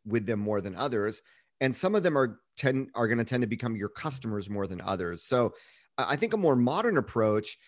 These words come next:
is really, as you build this, this community of, of, of influence, is the art of surveying them,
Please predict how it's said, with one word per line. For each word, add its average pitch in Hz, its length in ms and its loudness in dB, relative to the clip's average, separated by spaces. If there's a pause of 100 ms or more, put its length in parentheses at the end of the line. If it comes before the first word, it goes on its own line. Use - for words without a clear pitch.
(240)
is 123 200 4
really, 160 460 4
as 123 240 2
you 127 100 0
build 135 460 6
this, 120 300 0
this - 240 -10
community 120 560 2
of, 98 160 -2
of, 95 240 -8
of 98 240 -6
influence, 104 760 -2 (460)
is 147 500 2
the 135 260 -2
art 127 300 0
of 117 460 0
surveying 139 560 0
them, 87 240 -6